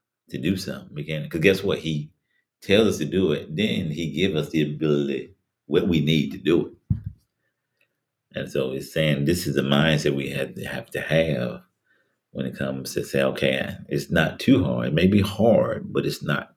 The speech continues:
too hard." But again, it says, "But if we believe that if God, with God's help, we can do anything we need to do, then we will, then we are well on our way to success." So you have to have a mindset that, "Okay, I can do this."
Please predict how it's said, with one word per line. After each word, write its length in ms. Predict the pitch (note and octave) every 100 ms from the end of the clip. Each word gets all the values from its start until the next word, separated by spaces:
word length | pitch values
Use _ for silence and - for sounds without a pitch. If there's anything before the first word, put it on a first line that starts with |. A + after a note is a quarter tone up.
| _
too 220 | - G#2 F2+
hard." 320 | - - - - _ _ _ _ _ _ _ _ _ _ _ _ -
But 120 | D2+
again, 180 | D2 D#2
it 120 | D2+
says, 300 | - D#2 D2 D2
"But 180 | C#2+
if 220 | C#2+ C#2+ D2
we 160 | E2+
believe 500 | F2+ E2 E2 D2+ D2+
that 300 | C2+ C2 B1+
if 140 | C#2 B1+
God, 300 | C2+ C#2 C#2+
with 160 | C#2+ -
God's 320 | C#2 C2 -
help, 360 | - - - -
we 120 | C#2+
can 220 | C#2 C2
do 160 | C2 C2+
anything 760 | E2+ E2+ F2 F2 E2+ D#2+ E2 - _ _ _ _ - - - - - - -
we 160 | F2
need 300 | E2 E2 D#2+
to 100 | D2+
do, 360 | C#2+ F2 F2 C#2
then 380 | C2+ C#2+ C2+ C2+
we 120 | D2
will, 480 | C2 B1+ C#2 D#2+ F2+ - -
then 220 | D2+ D2+ D2
we 120 | D#2+
are 140 | C#2
well 560 | B1+ D2 F2 F2 E2+ D#2+
on 200 | E2 D2+
our 160 | C#2 C2+
way 300 | C#2+ C#2 B1
to 160 | - -
success." 680 | - - D#2+ F2 - - - _ - -
So 340 | - C#2 C#2
you 240 | D#2+ D2+ D#2
have 220 | F2 F2+
to 80 | E2+
have 140 | D2+
a 60 | C#2
mindset 600 | C2+ D2+ D2+ C#2+ C#2+ C#2
that, 100 | C2
"Okay, 180 | - C#2+
I 60 | C#2
can 140 | C2+
do 120 | C2
this." 380 | B1 - - -